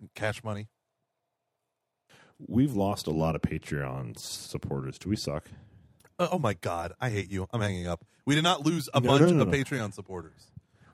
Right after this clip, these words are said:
Speaker 1: Every
Speaker 2: We did.
Speaker 1: it,
Speaker 2: Okay, sorry.
Speaker 1: people come and go all the damn time.
Speaker 2: Oh,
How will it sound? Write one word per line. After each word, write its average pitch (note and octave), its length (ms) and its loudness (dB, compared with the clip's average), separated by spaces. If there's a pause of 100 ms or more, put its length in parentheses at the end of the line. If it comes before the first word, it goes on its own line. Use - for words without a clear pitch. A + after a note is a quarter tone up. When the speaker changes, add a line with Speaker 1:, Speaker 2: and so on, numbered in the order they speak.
(140)
Speaker 1:
Every F#3 340 4
Speaker 2:
We G2 80 0
did. - 200 4
Speaker 1:
it, F2+ 140 -4
Speaker 2:
Okay, G#2 200 4
sorry. - 140 6
Speaker 1:
people C3+ 120 2
come A3 300 2
and F3+ 160 -2
go F3 280 2
all F3 280 2
the D#3+ 120 0
damn D3 280 -2
time. C#3+ 280 -6 (300)
Speaker 2:
Oh, A2+ 280 6